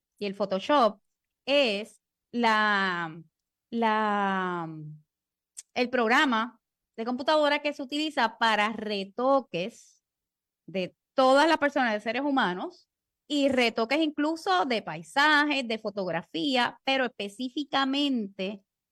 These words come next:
ella con esa camiseta de no Photoshop estaba, eh, criticando la manera en que una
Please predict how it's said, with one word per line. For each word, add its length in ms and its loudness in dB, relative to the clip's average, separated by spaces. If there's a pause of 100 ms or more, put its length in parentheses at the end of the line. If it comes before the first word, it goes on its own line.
(100)
ella 380 2
con 220 -4
esa 300 -4
camiseta 720 -2 (500)
de 640 0 (100)
no 360 0
Photoshop 720 0 (540)
estaba, 1200 0 (720)
eh, 220 -2
criticando 1000 0
la 280 2
manera 560 0
en 220 -8
que 260 -4
una 460 -2